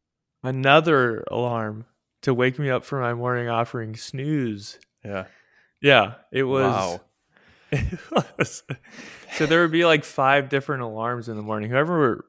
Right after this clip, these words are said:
Speaker 1: w-, lived next to me, I'm sure, is like, "What the hell is going on over there? Will this guy just wake up finally?" Yeah, so the first were, like, five minutes apart,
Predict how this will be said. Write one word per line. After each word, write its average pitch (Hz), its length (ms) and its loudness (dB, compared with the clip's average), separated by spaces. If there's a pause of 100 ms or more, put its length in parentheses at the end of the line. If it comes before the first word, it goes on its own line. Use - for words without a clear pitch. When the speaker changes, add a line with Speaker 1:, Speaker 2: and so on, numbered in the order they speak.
Speaker 1:
w-, - 140 -12 (220)
lived 117 240 0
next 117 300 0
to 120 60 -10
me, 107 100 -6
I'm 98 100 -8
sure, 117 220 -6
is 110 100 -4
like, 98 200 -6
"What 107 380 -8
the 107 220 -6 (320)
hell 131 420 -4
is 101 120 -10
going 117 380 -6
on 113 200 -2
over 98 260 -6
there? 98 260 -8 (760)
Will 117 100 -8
this 139 120 -4
guy 156 180 0
just 156 220 -4
wake 110 400 -6
up 131 180 -4
finally?" 170 720 -4 (1400)
Yeah, 104 300 -2
so - 140 -10
the 113 100 0
first 135 280 0
were, 135 100 0
like, 113 180 2
five 120 260 2
minutes 117 260 -4
apart, 107 460 0